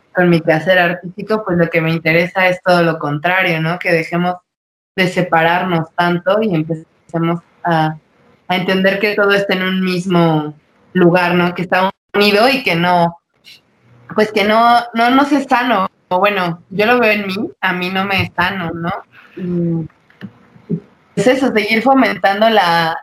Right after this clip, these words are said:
la apertura, como dices, a, a todo, ¿no? Y, y no, y no habría por qué ver mal o señalar algo y juzgarlo que esté bien o que esté mal.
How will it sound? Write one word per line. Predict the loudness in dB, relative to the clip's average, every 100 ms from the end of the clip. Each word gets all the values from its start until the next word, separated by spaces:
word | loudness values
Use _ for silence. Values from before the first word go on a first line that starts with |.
| _
la | -2 0
apertura, | 0 0 -2 -4 -4 0 0
como | -2 -4 -4
dices, | -6 -10 -4
a, | 0 0 0 -6 _ _ _ _
a | -6 -4 2
todo, | 2 4 0 -4 _
¿no? | -4 -2 0
Y, | -2 -2 -2 -4 -8 -12 _ _ _ _ _ _ _ -6
y | 0
no, | 2 2
y | 2
no | 2
habría | 2 2 2 2
por | -4 -2
qué | 0 0 -4 _ _ _ _ _ _ _ _ -8
ver | -2 -2 -2
mal | -2 -2 -2 -6 _ _ _ _
o | -10 -8 -8
señalar | -6 -2 0 2 2 0
algo | 0 -2 -6 -6 -12 _ _ _
y | -12
juzgarlo | -4 -2 0 0 2 2 0 -4 _ _ _ _
que | -8
esté | -6 -2 -2
bien | 0 0 0
o | -2 -6
que | -10
esté | -8 -4 0
mal. | 0 -4